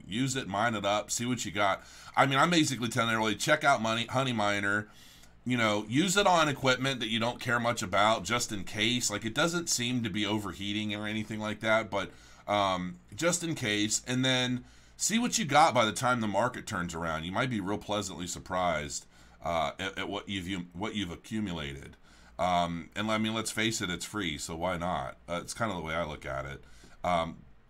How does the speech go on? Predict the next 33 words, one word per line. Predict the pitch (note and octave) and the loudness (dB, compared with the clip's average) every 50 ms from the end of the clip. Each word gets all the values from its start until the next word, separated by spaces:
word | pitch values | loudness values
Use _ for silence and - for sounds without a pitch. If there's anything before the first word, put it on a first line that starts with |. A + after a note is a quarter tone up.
| - - - - - - - - - - - - | -20 -20 -20 -20 -20 -20 -20 -20 -20 -18 -8 0
but | F#2+ C3 C#3 | 4 4 4
it's | C#3+ C3+ - - | 4 4 2 0
more | D3 C#3+ D3+ E3+ F3 D#3+ | -2 2 4 6 6 6
about | C3 A#2+ B2 A#2 A2+ A2+ G#2 - - | 6 6 6 6 6 6 4 2 -2
teaching | - C3 A#2+ - A2+ G#2+ G#2 | -2 -2 -2 -2 -2 -4 -4
people | - G#2+ G2+ F2 G2 F#2+ | -4 -4 -4 -4 -2 -4
about | F#2 F2 F#2 F2+ F2 E2 D#2 | -2 0 2 2 2 0 -2
mining, | D#2+ D2+ D2+ D2 C#2 B1+ G#1 A#1 C2 - F#2+ - - - | -4 -6 -6 -6 -8 -10 -12 -14 -14 -16 -16 -18 -14 -10
you | F#2+ F#2+ | -6 -4
know, | F2+ E2+ E2 D#2+ D#2+ D2+ | -4 -4 -4 -4 -2 -2
I | D2+ F#2 | -2 -2
think | F2+ - F#2 F2+ E2+ D#2+ | -2 -4 -6 -8 -8 -6
more | D#2+ F2 F2+ F#2 F#2 F2 | -6 -6 -4 -4 -4 -4
than, | F2 F2 E2+ E2 E2 D#2+ D#2+ D#2+ D#2 D#2 | -4 -4 -6 -6 -4 -4 -6 -6 -6 -8
"Hey, | C#2+ F#2 G2 F#2 F2+ | -8 -6 -4 -4 -4
this | F2 F2 F2+ | -4 -4 -6
is | F2 E2 | -8 -8
a | F#2 | -6
miner | E2+ D#2+ D#2 D#2 D#2 D#2 D#2 | -6 -4 -4 -4 -6 -6 -8
that's | D2 C#2+ - | -10 -10 -10
gonna | - D#2+ D2+ | -10 -10 -8
make | D2+ D2+ C#2+ - - | -8 -10 -10 -12 -12
you | C2+ | -12
rich." | C2+ C#2 C2 G1+ G1+ - - - | -10 -10 -10 -10 -12 -14 -14 -14
It's, | D#2+ C#2 - - - - | -12 -10 -10 -10 -10 -8
I | - D#2+ D#2+ | -8 -8 -8
mean, | E2 E2 D#2+ | -6 -6 -6
none | E2 E2 E2+ | -6 -6 -6
of | D#2+ D2 | -6 -8
them | D#2 C#2+ C#2 | -8 -10 -10
are | C2 | -10
like | C2 A1+ B1+ - | -10 -12 -14 -12
that. | - - B1+ G1+ G1+ | -10 -10 -10 -10 -10